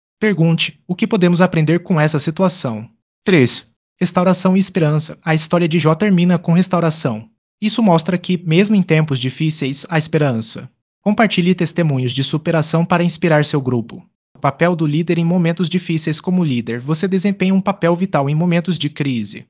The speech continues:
Aqui estão algumas dicas para ajudá-lo a guiar seu grupo. Um. Seja um ouvinte ativo, permita que todos compartilhem seus sentimentos.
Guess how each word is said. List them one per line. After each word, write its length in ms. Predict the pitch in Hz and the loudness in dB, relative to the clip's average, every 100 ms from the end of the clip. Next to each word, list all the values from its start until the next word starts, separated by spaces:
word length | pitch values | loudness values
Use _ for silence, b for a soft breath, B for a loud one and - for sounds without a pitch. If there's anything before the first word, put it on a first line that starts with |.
| _ _ _ | _ _ _
Aqui 220 | 170 - | -4 -2
estão 300 | 214 - 185 | -2 0 0
algumas 360 | 202 160 170 151 | 0 0 -2 0
dicas 360 | 131 139 170 | -2 -2 -6
para 200 | - 180 | -2 -2
ajudá-lo 480 | 180 180 135 127 135 | 0 0 0 0 -2
a 120 | 151 156 | -2 0
guiar 240 | 143 147 | 0 0
seu 160 | - 135 | -2 -2
grupo. 360 | 143 147 - - | -2 -4 -8 -14
Um. 200 | 135 113 117 _ _ - | -10 -10 -12 _ _ -8
Seja 240 | - 220 214 | -2 2 4
um 80 | |
ouvinte 340 | 143 131 151 185 | 2 2 0 0
ativo, 560 | 180 - 131 131 135 _ | 0 0 0 -2 -10 _
permita 380 | 196 185 160 156 | 2 2 2 0
que 120 | 175 | 0
todos 320 | 175 185 180 | 0 2 0
compartilhem 580 | - 208 208 190 190 160 | 0 0 2 2 0 0
seus 220 | 151 156 | 0 -2
sentimentos. 800 | 185 180 185 120 104 - - - | 0 0 0 0 -4 -12 -14 -14